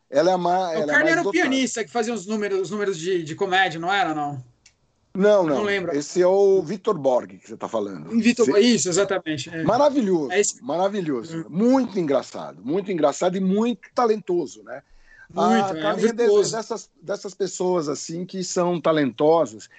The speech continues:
Speaker 1: E ela é de uma alegria, então isso tem salvado a vida.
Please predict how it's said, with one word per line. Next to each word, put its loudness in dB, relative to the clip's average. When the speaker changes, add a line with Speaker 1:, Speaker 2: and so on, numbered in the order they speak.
Speaker 1:
E 4
ela 2
é 0
de 0
uma 4
alegria, 0
então -2
isso -6
tem 2
salvado 2
a 2
vida. -12